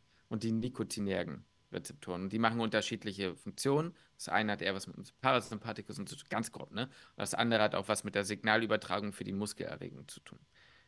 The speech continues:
Ist, wie gesagt, sehr grob runtergebrochen. Und jetzt ist es so, dass dieses Gift, ähm, nicht direkt an den Rezeptoren wirkt, sondern es hemmt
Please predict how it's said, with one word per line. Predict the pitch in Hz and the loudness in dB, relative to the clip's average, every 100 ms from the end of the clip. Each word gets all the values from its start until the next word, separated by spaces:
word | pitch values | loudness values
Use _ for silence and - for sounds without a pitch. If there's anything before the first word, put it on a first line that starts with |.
| _ | _
Ist, | - 107 - | -4 -2 -2
wie | 101 | -4
gesagt, | 98 90 - - | -4 -6 -6 -10
sehr | - 101 | 0 0
grob | 92 92 - | 0 -6 -6
runtergebrochen. | 95 92 - - - - - _ - - - | -6 -4 -8 -8 -12 -12 -16 _ -20 -18 0
Und | 120 | 4
jetzt | 117 | 4
ist | 147 117 | 2 0
es | 110 | 2
so, | 127 | 4
dass | 147 170 | 6 4
dieses | 139 113 107 - - | 2 0 0 0 6
Gift, | 156 - - - - _ _ _ _ _ _ _ - | 6 6 -8 -18 -20 _ _ _ _ _ _ _ 0
ähm, | 113 113 107 104 92 - _ _ _ _ - | 4 6 6 2 -2 -8 _ _ _ _ 2
nicht | 127 - | 2 4
direkt | 135 113 113 - - - | 4 6 4 2 -10 -8
an | - 110 | 0 2
den | 104 101 | 4 2
Rezeptoren | 98 - - - 110 123 | -2 -4 -6 2 2 4
wirkt, | 151 185 - - | 0 -2 -8 -6
sondern | 107 110 113 135 160 - | 2 4 4 2 -2 -4
es | - - | -4 2
hemmt | 117 143 170 - | 2 2 -2 -10